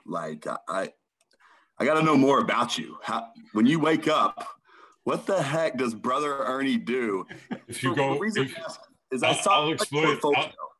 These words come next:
Speaker 2: there, there's a video called "Thank You" by Ernie Panicoli. It's on YouTube.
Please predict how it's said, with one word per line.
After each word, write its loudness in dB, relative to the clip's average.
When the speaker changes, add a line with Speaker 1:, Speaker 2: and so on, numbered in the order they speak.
Speaker 2:
there, 0
there's -2
a 0
video 0
called -6
"Thank -2
You" -2
by -6
Ernie -4
Panicoli. -8
It's -6
on 0
YouTube. -2